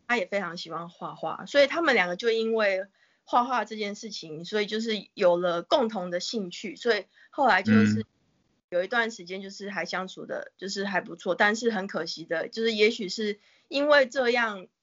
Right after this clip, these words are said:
Speaker 1: 可能他的阿嬷跟爸爸就没有办法，没有办法就是每天陪伴他们有很多时间，所以他二年级的时候他转学，他就被转去，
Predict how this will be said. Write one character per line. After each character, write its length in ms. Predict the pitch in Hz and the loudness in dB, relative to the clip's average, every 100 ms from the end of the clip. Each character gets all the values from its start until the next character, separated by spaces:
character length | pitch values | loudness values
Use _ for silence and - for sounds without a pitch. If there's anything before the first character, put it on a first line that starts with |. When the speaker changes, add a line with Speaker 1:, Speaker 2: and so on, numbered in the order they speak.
| _ _ _ | _ _ _
Speaker 1:
可 120 | 202 | -8
能 340 | 185 185 202 | -6 -8 -10
他 220 | 220 233 226 | -4 0 2
的 100 | - | 2
阿 140 | 190 | 0
嬷 180 | 220 214 | 0 -4
跟 140 | 208 - _ _ | -4 -6 _ _
爸 160 | 220 | -4
爸 220 | 208 170 - | -2 -2 -2
就 180 | 220 | -6
没 140 | 208 202 | -6 -6
有 60 | |
办 200 | 185 214 | -4 -4
法， 340 | 202 160 98 - _ _ _ _ _ | -4 -6 -8 -12 _ _ _ _ _
没 140 | 220 254 | -2 0
有 100 | 247 | 2
办 260 | 277 226 | 0 -2
法 360 | 214 180 165 156 | -6 -8 -8 -12
就 160 | 196 | -14
是 200 | 208 214 | -10 -8
每 200 | 196 175 | -4 -4
天 400 | 156 208 208 208 _ _ _ _ - | -4 -6 -6 -10 _ _ _ _ -8
陪 180 | 185 185 | 0 6
伴 260 | 233 196 | 6 6
他 160 | 202 196 | 0 -10
们 180 | 190 170 | -10 -10
有 100 | 185 | -12
很 120 | 160 | -10
多 160 | 175 185 | -10 -10
时 160 | 175 | -10
间， 220 | 170 180 | -6 -6
所 180 | 180 226 | -2 -4
以 40 | 202 | -4
他 280 | 202 190 | -4 -4
二 200 | 196 220 | -2 -2
年 260 | 202 165 165 | -2 -6 -10
级 140 | - | -12
的 40 | 156 | -12
时 160 | - | -6
候 140 | 165 180 | -4 -4
他 180 | 185 180 | -4 -4
转 260 | 156 - | -4 -6
学， 220 | - 113 127 | -10 -12 -10
他 140 | 175 | -10
就 160 | 175 180 | -6 -2
被 260 | 190 190 180 _ _ _ _ | 0 0 -4 _ _ _ _
转 240 | - 151 147 | -6 -6 -6
去， 400 | - 190 160 | -8 -6 -6